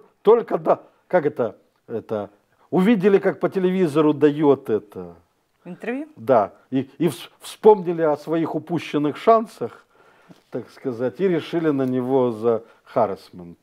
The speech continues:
Speaker 1: э, подать. Это,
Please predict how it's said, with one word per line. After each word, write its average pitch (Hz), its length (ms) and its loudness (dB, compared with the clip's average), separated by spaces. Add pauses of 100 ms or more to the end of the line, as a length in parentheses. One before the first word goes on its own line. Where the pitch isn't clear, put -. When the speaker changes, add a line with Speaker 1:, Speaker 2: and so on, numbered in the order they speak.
Speaker 1:
э, 82 1120 -20 (400)
подать. 90 360 -8 (1900)
Это, 98 640 -12